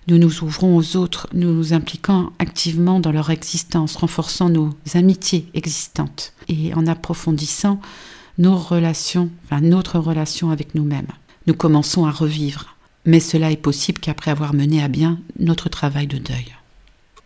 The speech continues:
Lorsque Elisabeth Kubler-Ross décrit l'acceptation, cette dernière étape dans son processus de deuil,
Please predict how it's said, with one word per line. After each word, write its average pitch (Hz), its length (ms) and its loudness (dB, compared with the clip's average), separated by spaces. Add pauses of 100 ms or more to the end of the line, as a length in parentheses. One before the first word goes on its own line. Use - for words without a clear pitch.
(600)
Lorsque 196 400 4 (960)
Elisabeth 165 420 2
Kubler-Ross 160 500 2
décrit 147 340 0
l'acceptation, 160 840 0 (400)
cette - 320 -10
dernière 147 480 2
étape 151 480 0 (280)
dans 156 260 -2
son - 180 -4
processus 156 460 -2
de 156 100 0
deuil, 156 360 2